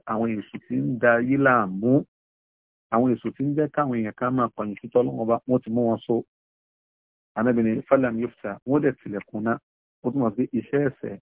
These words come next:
yóò máa níwọ̀n bá. Ló fi jẹ́ pé ẹni tó bá dẹ́ṣẹ̀ nínú Ramadan, àdá olórí, àdá olórí kórè ni. Nítorí pé kò sí propensity, kò sí, eh, ká sọ pé kò sí encouragement láti dẹ́ṣẹ̀. Ẹni tó bá ti mọ̀ọ́mọ̀ dẹ́ṣẹ̀ nínú Ramadan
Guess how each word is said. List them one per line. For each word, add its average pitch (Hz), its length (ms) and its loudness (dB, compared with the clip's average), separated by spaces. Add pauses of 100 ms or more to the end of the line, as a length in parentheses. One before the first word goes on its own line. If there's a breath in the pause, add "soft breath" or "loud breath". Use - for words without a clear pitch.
(180)
yóò 127 140 0
máa 113 140 0
níwọ̀n 107 320 -4
bá. 92 100 -12 (340)
Ló 165 80 2
fi 170 60 0
jẹ́ 175 120 4
pé 170 60 -2
ẹni 151 80 -2
tó 175 60 -6
bá 180 120 4
dẹ́ṣẹ̀ 175 320 -2
nínú 123 180 -2
Ramadan, 110 480 0 (420)
àdá 101 320 2
olórí, 123 380 2 (160)
àdá 98 300 -4
olórí 113 320 2
kórè 107 240 -2
ni. 98 140 -14 (760)
Nítorí 190 300 4
pé 208 180 -4
kò - 160 -10
sí 165 100 0
propensity, 165 720 -4 (840)
kò 123 80 2 (100)
sí, 196 500 2 (200)
eh, 139 280 0
ká 156 160 4
sọ 156 120 -2
pé 156 120 -6
kò 147 140 -10
sí - 100 -2
encouragement 165 800 2
láti - 240 -4
dẹ́ṣẹ̀. 135 380 -2 (840)
Ẹni 165 80 0
tó 185 60 4
bá 196 120 6
ti 151 80 -2
mọ̀ọ́mọ̀ 160 240 0
dẹ́ṣẹ̀ 139 260 0
nínú 120 120 -2
Ramadan 110 420 0